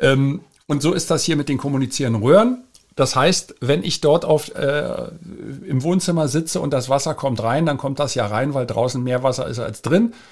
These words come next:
Draußen ist ein höherer Wasserstand als drin und dann gleicht sich das irgendwann aus, bis ich in den gleichen Wasserstand hab wie draußen auf der Straße. Und wenn da das Wasser einen Meter hoch steht, dann steht das irgendwann auch einen Meter hoch in meinem Wohnzimmer. Ja, wenn das gleiche Niveau,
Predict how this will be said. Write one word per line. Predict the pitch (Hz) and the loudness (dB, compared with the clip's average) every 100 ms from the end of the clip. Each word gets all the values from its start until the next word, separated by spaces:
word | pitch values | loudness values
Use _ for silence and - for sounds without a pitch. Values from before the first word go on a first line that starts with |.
| - | -10
Draußen | - 135 135 | 0 2 2
ist | 135 127 | -4 -2
ein | |
höherer | 113 147 160 | 2 2 4
Wasserstand | 151 151 160 - 143 143 - - - - | 4 2 2 0 0 0 -4 -16 -20 -10
als | - 107 | -6 -4
drin | - 127 165 185 | 0 4 4 2
und | 131 135 | 0 0
dann | 127 | 0
gleicht | 113 104 - | 0 -2 -4
sich | 120 | -6
das | 127 107 | -4 -4
irgendwann | 110 104 127 | -4 -4 -4
aus, | - 92 120 | -2 -2 -2
bis | - 113 | -4 -4
ich | 123 117 - | -4 -6 -8
in | 120 117 123 - - | -2 0 0 -2 -8
den | 127 120 | -6 -4
gleichen | 110 98 120 | -2 -4 -4
Wasserstand | 101 117 - 123 | -4 -4 -4 -4
hab | 101 - | -4 -4
wie | 131 | -4
draußen | 98 95 - | -4 -4 -6
auf | - | -8
der | 127 | -8
Straße. | - 123 113 - 87 | -4 -2 -2 -4 -8
Und | 98 | -8
wenn | 107 | -4
da | 107 107 | -2 -2
das | 104 - | -2 -4
Wasser | 107 113 | -4 -2
einen | 104 | -4
Meter | 110 110 | -4 -4
hoch | 101 107 | -4 -4
steht, | - 139 156 | -4 -4 -4
dann | 123 | -6
steht | - 127 | -6 -6
das | 117 107 | -6 -6
irgendwann | 98 104 117 | -6 -4 -4
auch | 104 | -4
einen | 113 | -4
Meter | 104 104 117 | -2 -2 -2
hoch | 98 110 | -2 -4
in | |
meinem | 107 113 | -4 -2
Wohnzimmer. | 110 120 110 90 76 - _ _ _ _ - | 2 2 0 -4 -6 -14 _ _ _ _ -12
Ja, | 101 120 | -8 -4
wenn | 104 | -4
das | 104 | -4
gleiche | 110 98 107 | -4 -4 -2
Niveau, | 98 90 98 98 | -2 -2 -2 -2